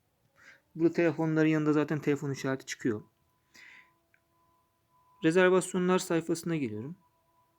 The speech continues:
Burada gördüğünüz gibi, e, aboneleri görebiliyorsunuz. E, bir sonraki haftaya bakıyorum yukarıdaki butonlardan. Bir sonraki haftada abone, bir sonraki haftada abone, bir sonraki haftada abone.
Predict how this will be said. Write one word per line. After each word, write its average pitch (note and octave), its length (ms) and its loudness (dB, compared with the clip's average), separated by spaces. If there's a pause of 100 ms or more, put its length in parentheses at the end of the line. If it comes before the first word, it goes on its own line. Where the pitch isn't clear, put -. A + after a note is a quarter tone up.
(600)
Burada F#3 140 4
gördüğünüz F#3+ 420 8
gibi, D3+ 300 0 (440)
e, C3 140 -8 (100)
aboneleri E3 420 4
görebiliyorsunuz. C3+ 920 0 (1300)
E, B2+ 760 0 (260)
bir G3 100 0
sonraki F#3+ 340 4
haftaya F3+ 400 6
bakıyorum C3 360 0
yukarıdaki B2+ 440 -4
butonlardan. A#2 640 -6 (160)
Bir E3 40 -6
sonraki D#3+ 280 0
haftada C#3 380 -2
abone, B2 480 -8 (140)
bir F3 60 -2
sonraki C3 420 -6
haftada C3+ 380 -10
abone, E3+ 420 -6 (220)
bir - 60 -20
sonraki A#2+ 400 -10
haftada C#3 300 -10
abone. D#3+ 400 -6